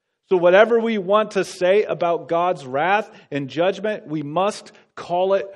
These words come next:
holy. That it's holy, it's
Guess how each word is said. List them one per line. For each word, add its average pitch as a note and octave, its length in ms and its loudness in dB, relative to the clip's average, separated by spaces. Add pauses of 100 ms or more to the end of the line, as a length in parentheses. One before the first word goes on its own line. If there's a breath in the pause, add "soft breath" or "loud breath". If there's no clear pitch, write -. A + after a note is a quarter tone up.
(160 loud breath)
holy. E3+ 680 -2 (1500)
That F#3 140 2
it's G3 220 2 (220 loud breath)
holy, A3 480 4
it's F#3 240 0